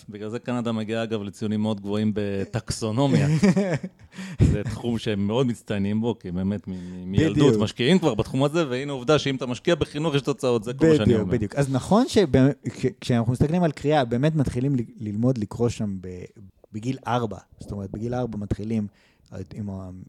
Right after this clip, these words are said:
Speaker 2: המילים, כאילו, סליחה, עם האותיות וכתיבה, וככה שכבר בגיל שש הם יודעים לקרוא.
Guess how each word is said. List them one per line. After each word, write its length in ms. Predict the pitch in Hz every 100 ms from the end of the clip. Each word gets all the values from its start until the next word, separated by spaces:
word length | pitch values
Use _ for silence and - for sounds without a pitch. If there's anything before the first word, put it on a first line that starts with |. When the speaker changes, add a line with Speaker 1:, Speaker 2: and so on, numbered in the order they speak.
| _ -
Speaker 2:
המילים, 500 | 98 107 170 190 185 180 _ _ _
כאילו, 240 | - 127 101
סליחה, 200 | - 127
עם 100 | 101
האותיות 640 | 90 - 107 151 180 165 -
וכתיבה, 640 | - 98 98 156 175 170
וככה 760 | 117 104 - - _ _ 123 104
שכבר 440 | 110 117 - 131
בגיל 260 | 131 117 131
שש 240 | 117 120
הם 100 | 113
יודעים 220 | 101 104 117
לקרוא. 420 | 101 - 143